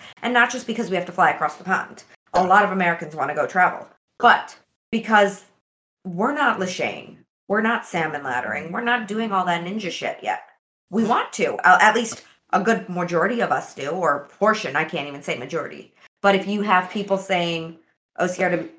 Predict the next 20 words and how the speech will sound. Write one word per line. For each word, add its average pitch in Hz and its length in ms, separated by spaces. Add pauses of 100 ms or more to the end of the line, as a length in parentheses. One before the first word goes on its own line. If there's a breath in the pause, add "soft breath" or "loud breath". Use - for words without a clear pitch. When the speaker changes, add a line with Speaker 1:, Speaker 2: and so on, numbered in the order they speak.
(200)
Speaker 1:
C 175 420
isn't 160 600
tactical 151 600
anymore, 147 440
we 151 140
don't 147 280
have 151 200
any 147 180
heavy 151 200
carries, 151 400
we 135 80
don't 147 160
have 147 80
any 143 140
crawls, 147 440
we - 80
don't 143 160
have 147 180
any 135 160
walls. 160 600